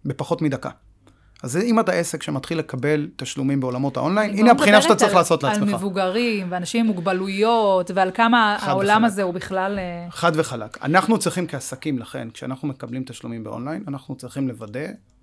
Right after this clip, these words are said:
Speaker 1: שתהליך התשלום שלנו, תהליך הצ'קאוט, יודע להיגמר בפחות מדקה. אנחנו צריכים לעבור אותו. אבל הוא יודע להיגמר בפחות מדקה בתהליך שהוא, אה, מייצר לנו חוויה שהיא מאובטחת, שהיא נותנת סביבה נוחה ללקוח.
Speaker 2: אני כבר רואה את השם של הפרק שלנו כשהוא יתפרסם, על הפחות מדקה, זה איך שהוא הולך להיות שם, זה ברור לי.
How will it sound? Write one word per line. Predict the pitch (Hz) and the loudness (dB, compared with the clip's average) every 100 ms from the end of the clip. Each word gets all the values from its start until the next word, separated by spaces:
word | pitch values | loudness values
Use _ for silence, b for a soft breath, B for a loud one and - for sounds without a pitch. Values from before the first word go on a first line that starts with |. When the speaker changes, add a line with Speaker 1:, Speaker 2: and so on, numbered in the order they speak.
| _ | _
Speaker 1:
שתהליך | - - - 127 117 - 123 123 143 208 196 | -16 -12 -10 -8 -10 -10 -8 -4 -4 -2 -4
התשלום | 151 - 143 - | -6 -6 -8 -8
שלנו, | 113 113 117 | -12 -14 -10
תהליך | 127 147 135 | -8 -8 -10
הצ'קאוט, | - 135 208 214 b b b b _ - | -10 -10 -10 -14 b b b b _ -12
יודע | 113 139 | -4 -2
להיגמר | 156 135 139 | 0 0 -2
בפחות | 139 131 - 135 | -4 -8 -8 -8
מדקה. | 143 131 - | -6 -6 -10
אנחנו | 107 135 | -12 -12
צריכים | - 165 | -8 -4
לעבור | 139 120 135 | -4 -4 -6
אותו. | 120 98 _ b b b b b | -8 -14 _ b b b b b
אבל | 131 | -2
הוא | 131 | 0
יודע | 131 180 | 2 4
להיגמר | 156 160 | 4 2
בפחות | 160 147 139 165 | 0 -2 -4 -2
מדקה | 156 135 156 | 0 0 -2
בתהליך | 156 135 139 127 135 190 190 - - | -2 -4 -4 -2 -2 -2 -6 -14 -16
שהוא, | - 139 135 131 131 - | -8 -2 -2 -2 -6 -10
אה, | 127 135 | -8 -4
מייצר | 131 127 - 170 | -4 -2 -2 -2
לנו | 175 | -2
חוויה | 147 131 131 139 | -4 -4 -4 -4
שהיא | - 143 | -2 -2
מאובטחת, | 127 - 135 131 - | -2 -6 -10 -8 -8
שהיא | - 131 | -4 -4
נותנת | 123 165 190 | -2 -4 -4
סביבה | - 123 123 | -6 -4 -2
נוחה | 156 - 147 | 0 0 -2
ללקוח. | 139 120 233 | -4 -4 -2
Speaker 2:
אני | 196 | -2
כבר | 175 190 | 0 2
רואה | 185 214 | 2 2
את | |
השם | 247 214 | 0 -2
של | 214 208 | -2 -2
הפרק | 196 202 - | -2 -4 -4
שלנו | 196 175 175 | -6 -6 -6
כשהוא | 175 190 | -6 -6
יתפרסם, | 175 185 165 214 185 | -6 -6 -6 -2 -2
על | 175 | -4
הפחות | 175 - 214 214 | -4 0 0 0
מדקה, | 208 180 208 190 | -2 0 0 0
זה | 185 | 0
איך | 190 | -2
שהוא | - 214 | 0 0
הולך | 196 247 | 0 -2
להיות | 202 190 180 | -2 -4 -4
שם, | 196 202 | -6 -4
זה | 196 | -2
ברור | 190 185 190 | -2 0 -2
לי. | 190 | -4